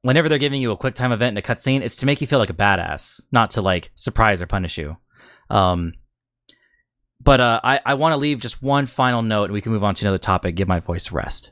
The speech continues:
So, for those listening, the Final Fantasy fans, the, the Final Fantasy sixteen enjoyers, um, my, my only feedback to you is this game does not need you to defend it. It's great.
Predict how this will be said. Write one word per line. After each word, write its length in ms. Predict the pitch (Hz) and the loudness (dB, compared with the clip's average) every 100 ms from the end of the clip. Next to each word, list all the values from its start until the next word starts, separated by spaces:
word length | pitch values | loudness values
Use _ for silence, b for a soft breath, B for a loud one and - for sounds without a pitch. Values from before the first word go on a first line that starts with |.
| - | -8
So, 440 | - 110 101 101 _ _ _ _ _ _ _ _ _ _ _ - | 4 6 6 2 _ _ _ _ _ _ _ _ _ _ _ -2
for 80 | 139 | 2
those 180 | 143 | 2
listening, 380 | 131 - 95 - _ _ | 2 0 -4 -6 _ _
the 80 | 117 | 0
Final 200 | 131 127 | 2 2
Fantasy 400 | 131 123 113 117 | 2 0 -2 -4
fans, 320 | 120 107 92 | -2 -2 -2
the, 120 | 120 - B - | -4 -6 B -2
the 80 | |
Final 180 | - 196 | 4 4
Fantasy 280 | 185 180 143 | 4 -2 -4
sixteen 340 | 127 147 156 | -10 -6 -4
enjoyers, 840 | 135 104 120 120 90 80 - - - _ b b b - | -2 -2 -2 -2 -4 -8 -12 -14 -16 _ b b b 0
um, 580 | 107 104 101 98 95 - _ _ - | 2 4 4 0 -4 -8 _ _ -4
my, 320 | 117 123 123 - | 0 2 0 -2
my 220 | 120 117 | 0 0
only 220 | 127 135 | 0 0
feedback 380 | - 127 117 104 | 0 0 2 0
to 140 | - 123 | 0 0
you 360 | 131 113 117 - _ - | 2 2 0 -8 _ 0
is 580 | 113 107 104 98 - - _ - | 2 4 2 0 -2 -4 _ -6
this 180 | 120 131 | 0 2
game 220 | 156 151 | 4 2
does 160 | 143 117 | 0 0
not 180 | 120 113 | 0 0
need 220 | 113 95 | -4 -6
you 60 | 101 | -8
to 80 | 98 | -8
defend 340 | 95 98 90 | -8 -6 -6
it. 180 | 85 - _ _ _ _ _ _ _ _ - | -8 -12 _ _ _ _ _ _ _ _ -2
It's 260 | 113 110 - | 2 2 2
great. 520 | - 107 98 85 - | 0 2 2 0 -8